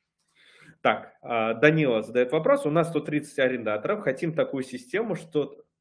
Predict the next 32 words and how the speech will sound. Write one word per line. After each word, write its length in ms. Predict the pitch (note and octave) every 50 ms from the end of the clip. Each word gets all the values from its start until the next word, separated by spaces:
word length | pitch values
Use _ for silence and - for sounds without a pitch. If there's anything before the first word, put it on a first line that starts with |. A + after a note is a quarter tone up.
| _ _ _ _ _ _ _ _ _ _ _ _
что 300 | - - - _ - D3+
ты 220 | D3 D3+ D#3+ G#3 G#3
пол-, 420 | G3+ D#3 D3+ D3 A#2+ - - A2
получишь. 500 | - - C3+ B2+ G#2+ G2 G#2 - - - -
Будет 500 | - A2 A#2 C#3 E3+ F3+ E3 D#3+ E3 E3
прям 260 | D#3+ C#3+ D#3 D3+ D3
в 40 | - -
приложении 520 | C3+ C3 B2+ B2+ - - F#3 G#3+ G3 E3
отдельная 460 | A#2+ B2 A#2+ - C#3 D3 C#3 B2+ A2+
страница, 540 | - - - A2 A2+ C3+ F#3 A3 G#3 - C3
и 40 | A#2
лояльность 520 | G#2+ A2 A#2 C3 D3+ F3+ F#3 C#3+ - -
будет 280 | - C#3 D3 C#3 B2+ -
именно 340 | C3+ C#3+ D3+ C#3 C3 B2+ A#2+
к 280 | B2 - - - A2+ - - _ _
центру, 600 | _ - - B2 A2+ G#2+ G2+ G2+ F#2 F2+ E2+ - _ _ _ _ _ _ _ _ _ _
а 160 | - C3 D3
не 240 | D3 D3 C#3+ C#3+ D3
у 160 | C#3+ C3 C3
Ю 200 | C3 C3 C3 C3 B2
Дэ 340 | - C3 B2+ B2 A2 G#2 G2
Эс, 180 | - - - _ _ _ _ _ _
который 420 | _ B2 A#2+ - - D3 C#3 C3 A#2
есть 360 | A2 A#2+ C3+ B2 B2+ - -
Ц 100 | B2 A2+
Ц, 240 | - - F3 G#3 G3+
акцент 560 | - B2 B2 A#2+ - - - F#3 G3 E3+ - -
именно 360 | D3+ D#3+ E3 D#3 C#3+ C3+ B2+
на 120 | A#2+ A#2+
привязке 560 | A#2 - A#2+ A#2+ A2+ C3+ D3 D#3+ D#3 D#3+ -
к 60 | B2+ -
конкретному 840 | A#2+ A2+ G#2+ - - B2+ C3+ C#3 C3+ C3 B2+ A#2+ A#2+ A#2+ A2 -